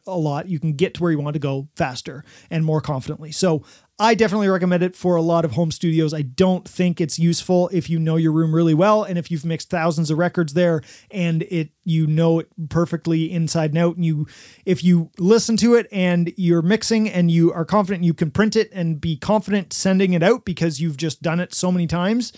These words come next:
then maybe this isn't for you. But if you were like me and you had a room that, because I'm, I know I'm a confident mixer. I know I know what I'm doing because I've mixed tons of records, and out of Noble Street, that's how I felt. I would mix something and I could print it and send it out, and I knew exactly what it was gonna translate like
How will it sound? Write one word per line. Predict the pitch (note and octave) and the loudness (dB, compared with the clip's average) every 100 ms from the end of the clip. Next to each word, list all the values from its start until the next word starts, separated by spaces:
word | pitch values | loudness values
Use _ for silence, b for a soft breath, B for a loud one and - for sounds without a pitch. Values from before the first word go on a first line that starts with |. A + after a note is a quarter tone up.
| B | B
then | B3+ C4+ | 0 2
maybe | C#4 C4+ | 2 2
this | C4+ | 0
isn't | B3 E3+ D#3 | 0 -2 -4
for | E3 | -6
you. | D3+ C#3 | -6 -8
But | F#3 A3 A3+ - - | -2 0 0 -2 -4
if | G#3 G3 - | -2 -2 -2
you | F#3 G3+ G#3 | 0 2 2
were | F3+ F3+ G3 | 0 2 2
like | A3 A3 | 2 2
me | G3+ G#3 G#3 | 2 2 0
and | F#3 F3 | -4 -4
you | E3 F3+ F3 | -2 -2 -2
had | C#3 F3 E3+ - | 0 0 -2 -4
a | F3 | -2
room | D#3 F3+ A3 A#3+ G#3 | 0 0 0 -2 -6
that, | E3 F3 F3 - - b b b - | -2 0 0 -4 -18 b b b -2
because | F#3+ | 2
I'm, | G#3 A3+ | 4 2
I | G3+ F#3 | 2 4
know | G#3 | 4
I'm | A#3 A3+ | 4 2
a | |
confident | G#3+ G3 G#3+ | 2 2 0
mixer. | G3 - D3+ | 0 -2 -2
I | |
know | D#3 F3 F#3+ | 2 4 4
I | F3+ E3+ | 2 0
know | E3 D#3 | 2 2
what | D#3 | 0
I'm | C#3+ C#3 | -2 0
doing | G#3 F3+ C3 D#3+ | 2 2 -2 -8
because | E3 D#3+ D#3+ | -4 -2 0
I've | D#3+ D3 | -2 -2
mixed | D#3+ - - | -4 -6 -12
tons | - G3+ G3+ | -4 0 2
of | E3+ | 2
records, | E3 E3 D3 | 0 -2 -2
and | D#3+ - | -6 -2
out | F#3 | 0
of | F3 | 2
Noble | G3+ A#3 | 2 2
Street, | - C4 B3 | -2 -2 -2
that's | G3 F#3 | -2 0
how | F#3 | 0
I | F3+ | 2
felt. | A#3 E3+ B B - | 0 0 B B -2
I | F3 | 2
would | F3 D#3 | 2 2
mix | G3 - | -2 -2
something | A3 G3 A#3 | -4 0 -2
and | F3+ F3 | -2 -4
I | D#3+ | -2
could | D3+ | -4
print | - G#3+ A3+ | -2 -2 0
it | - | -2
and | F3+ | -2
send | D#3 G3 F#3+ | 0 0 2
it | |
out, | F#3+ G3 | 2 2
and | F3+ | 0
I | |
knew | E3+ D#3+ | 0 0
exactly | C#3+ F3+ F3 G3 | 0 0 2 2
what | F3 F3 | 2 2
it | |
was | E3 | 0
gonna | D#3 D#3 | 0 -2
translate | F3+ F3 E3 F3 E3+ | -2 -2 0 0 0
like | F3 E3 | 0 -2